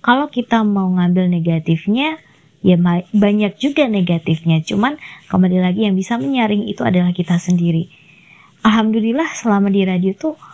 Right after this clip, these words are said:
banyak hal-hal positif, banyak kegiatan dan juga banyak peran-peran yang mana, eh, bisa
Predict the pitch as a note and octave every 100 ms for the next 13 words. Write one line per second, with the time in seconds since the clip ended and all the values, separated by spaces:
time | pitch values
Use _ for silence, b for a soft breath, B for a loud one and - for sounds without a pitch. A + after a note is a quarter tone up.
0 | B B _ - G3 G3 F#3 F#3+ F#3+ F3+
1 | F#3+ F3 F3+ - D#4+ - B B B B
2 | F#3+ G3 G3 G3+ G#3+ F#3+ G3 G3 F#3 F3+
3 | B3 B3 G#3+ F#3 F3+ F#3 F#3+ F#3+ F3+ F#3
4 | F#3+ - G3 G3 F#3+ F#3+ G3 F#3+ G3 A3
5 | G3+ F#3 F#3 F3+ G3 C4 - B B B
6 | B B _ - G3 G3 G3 F#3+ F#3+ F#3+
7 | G3+ G3+ F#3+ - A3 -